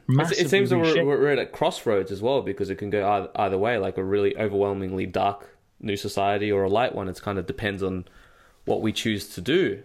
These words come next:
Speaker 1: at this point. 'Cause, like, would you, would you agree that there are certain,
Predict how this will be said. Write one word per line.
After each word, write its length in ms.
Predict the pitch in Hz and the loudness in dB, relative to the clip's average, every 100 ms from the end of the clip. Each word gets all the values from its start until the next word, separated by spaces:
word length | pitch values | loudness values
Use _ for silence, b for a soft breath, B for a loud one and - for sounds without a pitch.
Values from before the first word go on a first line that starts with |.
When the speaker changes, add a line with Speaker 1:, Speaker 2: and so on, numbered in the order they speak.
| - | -6
Speaker 1:
at 140 | 107 | -6
this 120 | 104 - | -4 -8
point. 320 | - 101 - _ _ | -6 -8 -8 _ _
'Cause, 160 | 139 147 | 0 0
like, 180 | 139 | 0
would 160 | 151 151 | 0 0
you, 260 | 165 165 139 | 0 0 -2
would 160 | 151 | -2
you 100 | 147 | 0
agree 300 | 139 135 151 | 0 2 0
that 200 | 135 131 | 0 -2
there 220 | 127 127 120 | 0 0 2
are 320 | 120 113 110 B B B B B | 2 0 -4 B B B B B
certain, 1000 | - - 156 143 139 139 127 120 117 113 | -18 -4 0 2 0 -2 -2 -2 -2 -4